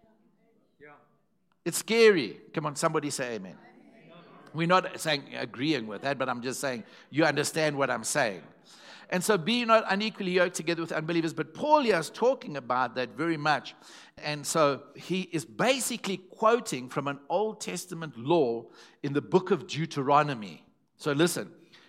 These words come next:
Speaker 2: Deuteronomy chapter twenty-two, verse ten says, "Thou shalt not plow with an ox and an ass together."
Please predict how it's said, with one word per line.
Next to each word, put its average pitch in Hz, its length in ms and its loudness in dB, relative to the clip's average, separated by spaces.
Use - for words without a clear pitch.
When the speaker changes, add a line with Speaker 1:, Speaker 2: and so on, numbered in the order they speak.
Speaker 2:
Deuteronomy 214 560 4
chapter 190 320 -2
twenty-two, 220 640 -4
verse 170 220 -2
ten 175 300 -6
says, 120 420 -4
"Thou 180 240 8
shalt 170 320 2
not 196 400 2
plow 151 640 -2
with 143 120 0
an 143 200 -4
ox - 440 0
and 151 120 -6
an 147 160 -8
ass 151 320 -4
together." 127 520 -2